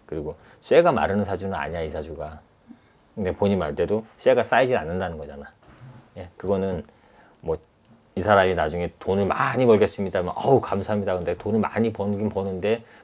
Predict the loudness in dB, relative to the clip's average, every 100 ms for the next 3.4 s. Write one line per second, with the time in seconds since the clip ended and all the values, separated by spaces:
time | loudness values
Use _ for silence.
0 | -8 -2 -2 -4 -6 -6 -4 -4 -2 -2
1 | -2 -4 -6 -12 _ _ _ -6 -2 0
2 | 2 2 2 0 -2 -4 -2 -2 -2 -2
3 | 0 0 0 -4